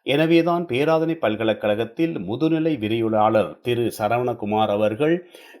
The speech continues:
இருபதாம் நூற்றாண்டு சமூக அமைப்பில் மேற்கிளம்பிய மார்க்சிய கோட்பாட்டியல் சார்ந்த ஆளுமைகளுள் திரு சாந்திகுமார் முக்கியமானவர் என அவரது கட்டுரையொன்றிலே குறிப்பிட்டுள்ளார். அவரது முற்போக்கு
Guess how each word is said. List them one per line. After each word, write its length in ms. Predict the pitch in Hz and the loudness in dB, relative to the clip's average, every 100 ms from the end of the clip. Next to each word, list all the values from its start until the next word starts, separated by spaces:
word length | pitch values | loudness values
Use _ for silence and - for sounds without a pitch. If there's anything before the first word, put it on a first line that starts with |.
| 117 | 2
இருபதாம் 520 | 139 160 170 165 156 | 6 8 8 6 0
நூற்றாண்டு 560 | 117 120 131 123 123 117 | -2 -2 -2 -2 -2 -4
சமூக 360 | 107 101 110 117 | -4 -4 -2 -2
அமைப்பில் 480 | 98 104 - 107 82 | -2 -4 -6 -6 -6
மேற்கிளம்பிய 800 | 85 104 104 104 107 107 113 143 127 | -6 -6 -6 -6 -4 -2 -2 -2 0
மார்க்சிய 500 | 95 120 - 156 147 | 0 -2 -4 -4 -2
கோட்பாட்டியல் 800 | 110 107 - 110 101 113 110 - | 0 -2 0 0 0 -2 -2 0
சார்ந்த 320 | 104 107 107 101 | 0 2 2 2
ஆளுமைகளுள் 640 | 90 104 107 110 113 147 175 - - _ - | 2 0 0 -2 0 0 0 -6 -20 _ 0
திரு 200 | 127 123 | 2 0
சாந்திகுமார் 760 | - 104 147 151 156 151 147 113 | 0 0 0 -2 -4 -2 0 0
முக்கியமானவர் 800 | 104 - 139 120 117 113 110 101 | -4 -4 -2 2 2 2 2 2
என 240 | 98 156 | 0 0
அவரது 360 | 143 110 113 110 | 0 0 0 -2
கட்டுரையொன்றிலே 800 | 101 95 120 113 110 110 107 104 | -4 -4 -2 0 0 0 0 -2
குறிப்பிட்டுள்ளார். 800 | 123 117 104 107 104 107 95 - _ _ _ _ - - - | -2 -4 -4 -2 2 4 4 0 _ _ _ _ -20 -20 2
அவரது 380 | 117 143 170 170 | 6 8 8 4
முற்போக்கு 600 | 147 135 - 180 175 175 | 0 -2 -2 -2 -2 -2